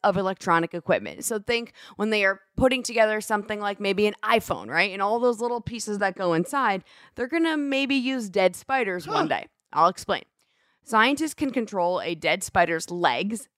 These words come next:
Speaker 1: by inserting a syringe into its body and injecting it with a small amount of air to make the spider's legs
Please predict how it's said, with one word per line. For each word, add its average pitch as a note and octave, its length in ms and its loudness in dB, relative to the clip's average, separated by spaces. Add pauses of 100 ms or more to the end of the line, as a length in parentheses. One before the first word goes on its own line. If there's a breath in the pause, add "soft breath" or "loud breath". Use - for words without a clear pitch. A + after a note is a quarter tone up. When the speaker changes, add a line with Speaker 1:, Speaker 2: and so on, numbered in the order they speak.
(120)
Speaker 1:
by F3 80 2
inserting F3+ 500 0
a F3 120 0
syringe F3+ 540 0
into G3+ 300 -2
its E3+ 180 -6
body F#3+ 480 -2 (300 soft breath)
and G3 100 0
injecting G3+ 600 2
it D#3 160 -2 (100)
with - 140 -14
a F#3 120 0
small F3+ 440 0
amount E3+ 260 -2
of D#3+ 100 -8 (120)
air A3 420 0 (300 soft breath)
to C4 140 -4
make A3 340 2 (140)
the C4+ 100 -2
spider's G3 500 2
legs E3 380 -2